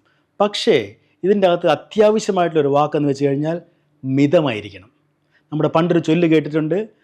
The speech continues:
"അമിതമായാൽ അമൃതും വിഷമാണ്."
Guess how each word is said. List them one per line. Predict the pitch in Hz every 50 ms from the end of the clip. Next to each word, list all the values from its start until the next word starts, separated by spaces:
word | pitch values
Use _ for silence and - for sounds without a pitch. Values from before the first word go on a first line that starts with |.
| _ _ _ _ _ _ 143
"അമിതമായാൽ | 135 147 151 147 156 160 156 156 156 156 156 160 175 208 226 226 226 _ _ _ _ _ -
അമൃതും | 131 139 143 151 160 151 151 135 156 160 180 196 202 - 139
വിഷമാണ്." | 127 120 - 135 120 120 107 101 101